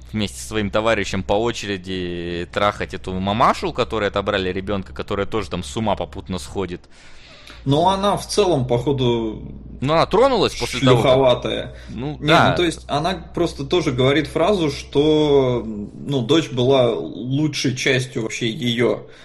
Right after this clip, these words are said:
Speaker 2: Ну, то есть, понятно, что дочка, раз она там такая маленькая, невинная ребенок, то мама у нее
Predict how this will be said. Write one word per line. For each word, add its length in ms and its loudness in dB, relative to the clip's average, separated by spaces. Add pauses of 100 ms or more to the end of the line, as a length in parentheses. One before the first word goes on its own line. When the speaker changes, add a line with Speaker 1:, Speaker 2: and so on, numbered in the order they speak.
Speaker 2:
Ну, 100 -2
то 80 0
есть, 140 -4
понятно, 360 0
что 160 -6
дочка, 360 2
раз 180 -2
она 180 -2
там 180 -8
такая 280 -2
маленькая, 460 -2
невинная 560 0
ребенок, 500 0 (360)
то 480 4 (560)
мама 380 0
у 60 2
нее 580 0